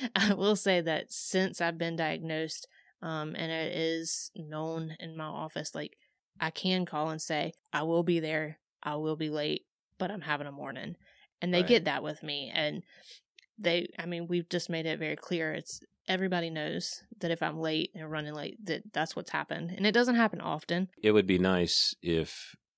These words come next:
Speaker 2: society at large approached those issues that way. It would be nice if you could have a day because of anxiety. 'Cause, yeah, if, if, if I call off and say, "I've got, you know, my st-, an upset stomach, quote unquote, or whatever,"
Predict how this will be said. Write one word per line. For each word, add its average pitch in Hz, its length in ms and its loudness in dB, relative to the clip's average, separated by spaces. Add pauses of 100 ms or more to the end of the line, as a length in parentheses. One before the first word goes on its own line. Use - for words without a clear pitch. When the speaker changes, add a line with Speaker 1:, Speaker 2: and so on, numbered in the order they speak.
Speaker 2:
society 85 500 4
at 71 100 0
large 80 560 -2 (300)
approached - 600 -4 (180)
those 78 260 -2
issues 78 300 -2
that 67 180 -4
way. 67 180 -8 (160)
It - 80 -4
would 82 100 0
be 80 100 0
nice 80 360 -2
if 73 280 -6
you 76 160 -6
could 71 380 -8
have 82 240 -2
a 78 80 0
day 76 380 -2
because 69 460 -6
of 67 160 -8
anxiety. - 680 -6 (120)
'Cause, 80 180 -2
yeah, 76 200 2
if, 65 260 -6
if, - 440 -6
if 76 240 -6
I 78 100 0
call 76 260 -2
off 73 240 -4
and 65 140 -6
say, 73 480 -4 (380)
"I've 71 160 -4
got, 73 320 -4
you 73 120 -10
know, 69 280 -10
my 64 100 -10
st-, - 240 -4
an 82 120 -4
upset 87 320 0
stomach, 78 400 0
quote 78 220 -4
unquote, 69 440 -8 (120)
or 73 160 -6
whatever," 71 420 -6